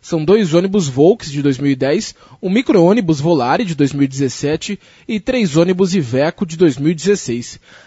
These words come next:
A informação é do Tribunal de Contas do Estado e foi divulgada nesta terça-feira.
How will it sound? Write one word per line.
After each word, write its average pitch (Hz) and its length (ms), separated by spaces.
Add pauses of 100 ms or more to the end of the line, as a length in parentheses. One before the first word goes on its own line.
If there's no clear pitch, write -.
A 127 100
informação 165 680
é 208 60
do 175 100
Tribunal 165 480
de 170 140
Contas 170 380
do 165 100
Estado 165 500 (240)
e 147 100
foi 202 260
divulgada 175 680
nesta 170 300
terça-feira. 127 840